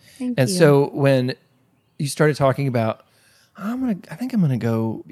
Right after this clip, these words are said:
Speaker 2: be a counselor and, like, study how to do this and officially do
Speaker 1: Mm-hmm.
Speaker 2: this," it made a lot of sense. But what was, like, what was the impetus for doing that? Like, wh-, when did the light bulb go off of, "Okay, I have this,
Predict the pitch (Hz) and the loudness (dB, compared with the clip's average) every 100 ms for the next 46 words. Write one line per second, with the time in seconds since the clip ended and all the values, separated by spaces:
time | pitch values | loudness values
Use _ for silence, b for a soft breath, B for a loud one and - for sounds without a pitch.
0 | - 151 139 - 170 220 - 95 92 92 | -6 2 2 0 -6 -6 -6 -8 -6 -8
1 | 95 - - 117 135 131 123 131 117 - | -10 -8 -4 0 2 0 0 -2 -4 -4
2 | 104 98 156 113 104 151 131 113 - b | -8 -2 -2 0 -2 0 0 -2 -10 b
3 | b b b b 143 151 127 117 98 98 | b b b b 2 2 2 0 -4 -2
4 | 180 143 113 - - - 170 180 247 277 | 0 2 0 -8 -14 -8 -2 4 4 4
5 | 269 160 147 139 165 - 220 175 147 156 | -2 -2 0 0 0 0 0 -2 -4 -2
6 | 160 160 - _ _ _ _ b b b | -2 -4 -8 _ _ _ _ b b b
7 | b 170 196 147 127 - 131 127 127 110 | b 0 0 0 -2 -2 -2 0 2 2
8 | 92 104 139 - - _ _ _ _ _ | 0 -2 -6 -8 -10 _ _ _ _ _
9 | _ - 165 165 208 185 147 127 143 143 | _ -6 2 4 6 4 2 2 2 2
10 | 131 127 117 113 113 - 160 170 135 113 | 0 0 0 -2 -6 0 0 2 2 2
11 | - 123 120 151 143 123 - | -4 -8 -2 -2 -2 -6 -6